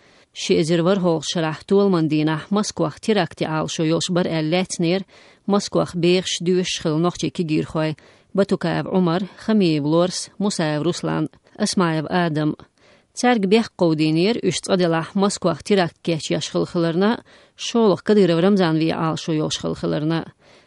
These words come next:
Телмо бахря үш Умаров дохки кю кел хылч диверсий тобан юк бохш бар. Хета Асмаев Адам дахицир,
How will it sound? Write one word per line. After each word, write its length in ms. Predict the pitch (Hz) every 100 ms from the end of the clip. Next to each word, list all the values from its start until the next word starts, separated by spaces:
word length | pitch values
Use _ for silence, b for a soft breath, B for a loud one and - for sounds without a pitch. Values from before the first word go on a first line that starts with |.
| _
Телмо 380 | 202 202 180 165
бахря 480 | 170 165 170 165 165
үш 160 | 180
Умаров 400 | - 214 180 165
дохки 360 | 156 196 - 165
кю 260 | - 208 202
кел 260 | - 160
хылч 320 | 151 165 147
диверсий 480 | 165 190 170 151 160
тобан 340 | - 180 160 160
юк 140 | 170
бохш 400 | 156 165 160 -
бар. 240 | 165 156 - _ _ _ _ -
Хета 260 | 277 190
Асмаев 380 | 208 - 185 170
Адам 380 | 190 190 170 170
дахицир, 580 | 180 - 180 156 190